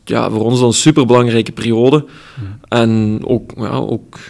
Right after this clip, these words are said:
Speaker 1: zeker ook deze zomer weer, was het weer een heel drukke periode ook. Met, eh, met al de groepen die we hebben.
Speaker 2: Ja. Ja, voor mij was het ook een drukke periode, maar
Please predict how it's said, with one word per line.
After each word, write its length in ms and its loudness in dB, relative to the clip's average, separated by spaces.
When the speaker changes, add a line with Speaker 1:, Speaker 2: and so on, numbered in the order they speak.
Speaker 1:
zeker 340 0
ook 100 -2
deze 240 2
zomer 280 4
weer, 200 4
was 120 2
het 80 -2
weer 100 -2
een 60 -2
heel 180 -2
drukke 240 -6
periode 460 -2
ook. 220 -10
Met, 180 -10
eh, 200 -4
met 180 -10
al 120 -8
de 80 -6
groepen 240 -12
die 120 -4
we 60 -6
hebben. 300 -8
Speaker 2:
Ja. 320 -10
Ja, 160 0
voor 120 0
mij 220 2
was 180 -2
het 380 -14
ook 220 -4
een 140 0
drukke 240 -2
periode, 500 -6
maar 380 -6